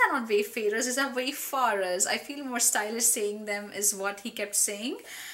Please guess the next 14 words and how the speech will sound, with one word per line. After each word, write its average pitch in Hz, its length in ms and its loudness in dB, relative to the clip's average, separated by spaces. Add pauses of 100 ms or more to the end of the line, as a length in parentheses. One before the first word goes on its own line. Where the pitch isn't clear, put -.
(160)
Um, 262 320 6
so 302 220 8
anyway, 302 560 4
I'm 247 220 10
going 269 180 0
to 294 100 -4
compare 262 520 2
both 247 280 -2
of 262 140 -4
them. 277 220 4 (420)
Uh, 262 260 10
the 294 140 6
first 339 460 6
one 339 260 6